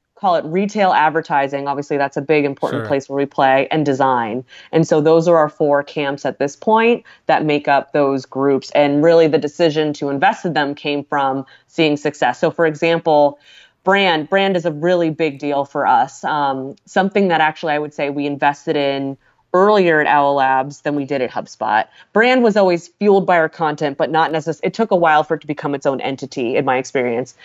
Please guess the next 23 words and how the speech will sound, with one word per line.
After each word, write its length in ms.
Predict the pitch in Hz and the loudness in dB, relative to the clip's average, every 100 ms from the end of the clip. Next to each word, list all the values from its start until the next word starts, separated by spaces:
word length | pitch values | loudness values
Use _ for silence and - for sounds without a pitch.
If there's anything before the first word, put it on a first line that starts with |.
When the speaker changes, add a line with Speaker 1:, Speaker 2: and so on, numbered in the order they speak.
| - - - | -20 -12 0
Speaker 1:
And 180 | 170 | 0
so 460 | - 165 156 147 147 | 4 4 6 6 4
investing 520 | 170 165 170 - 170 | 2 0 -2 -2 -4
in 200 | 151 143 | -2 -2
that 460 | 139 143 143 135 - | -2 0 2 0 -4
and, 600 | 156 143 139 135 135 135 - _ _ - | -8 -6 -4 -4 -6 -8 -12 _ _ -2
um, 560 | 156 143 135 131 123 _ _ _ _ _ _ _ | 0 2 -2 -4 -8 _ _ _ _ _ _ _
P 220 | 180 165 | 0 4
R, 420 | 156 151 147 143 | 6 6 4 2
but 240 | 175 143 - | 0 -4 -6
c-, 80 | |
comes 260 | - 185 170 | -8 -6 -4
from 200 | 165 160 | -2 0
our 200 | 151 151 | 2 0
success 400 | - 160 151 - | -2 -4 -4 -2
in 120 | 156 | -6
P 180 | 165 165 | -2 0
R 540 | 147 143 139 135 139 - | 2 4 2 2 -2 -4
Speaker 2:
Mm-hmm. 80 | |
Speaker 1:
and 360 | 143 139 143 143 _ - | -4 -4 -6 -8 _ -6
now 280 | 160 156 156 | -2 2 2
events 640 | 147 151 156 151 - - | 2 0 0 -2 -10 -8
and 520 | 147 151 143 143 143 | -4 -2 -4 -4 -6